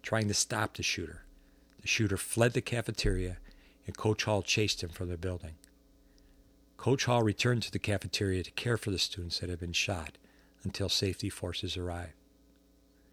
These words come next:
His actions saved countless lives.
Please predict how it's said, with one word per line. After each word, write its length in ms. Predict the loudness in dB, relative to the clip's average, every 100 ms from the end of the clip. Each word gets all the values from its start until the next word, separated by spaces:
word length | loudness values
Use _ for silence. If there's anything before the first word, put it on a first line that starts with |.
| _ -20 _
His 260 | 0 0 2
actions 640 | 6 6 4 -2 -6 -12 -18 _ _ _
saved 400 | -12 -4 -4 -4
countless 560 | -8 -4 -4 -4 -4 -2
lives. 380 | -2 -6 -10